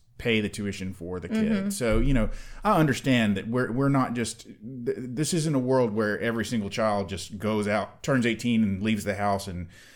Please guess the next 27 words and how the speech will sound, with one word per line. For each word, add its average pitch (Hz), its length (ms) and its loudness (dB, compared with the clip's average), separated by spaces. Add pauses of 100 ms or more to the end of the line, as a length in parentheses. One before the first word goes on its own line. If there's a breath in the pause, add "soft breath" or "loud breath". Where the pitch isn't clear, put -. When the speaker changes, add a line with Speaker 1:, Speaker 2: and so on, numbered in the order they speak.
(340 loud breath)
Speaker 1:
never 139 380 6
sees 117 240 0
their 117 100 2
parents 104 320 -2
again, 95 540 4
you 98 240 -2
know, 92 120 -4
and 92 200 -4
the, 104 280 -6
everything 117 760 2
falls 156 400 2
on 87 100 -6
them. 85 300 -8
But - 240 0
that 135 340 -6
does 185 340 2
happen 95 360 -6
to - 60 -12
some 85 200 -8
people. - 320 -16
And 127 180 2
you 160 140 4
have 170 200 2
to 170 60 -2
consider 165 420 0
that 107 140 -4
sometimes 143 560 0